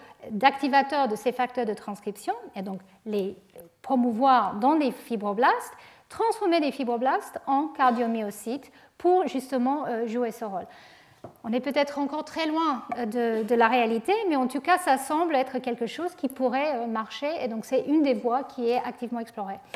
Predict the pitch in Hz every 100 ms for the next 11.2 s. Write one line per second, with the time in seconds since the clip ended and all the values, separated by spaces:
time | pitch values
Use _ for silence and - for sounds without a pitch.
0 | - - - - 262 339 392 392 370 302
1 | 311 269 269 302 - 320 269 262 233 233
2 | - 233 - 269 226 220 202 - 370 294
3 | 226 254 254 320 - - 240 247 302 262
4 | 247 220 277 339 - - 440 440 277 269
5 | 285 302 - - 247 254 226 247 285 -
6 | - 208 214 - - 247 226 226 226 214
7 | 196 - - 185 - - - - - _
8 | - - - - - - - - _ -
9 | 339 302 240 208 262 294 294 - 254 247
10 | 233 294 277 240 233 233 330 311 240 208
11 | 247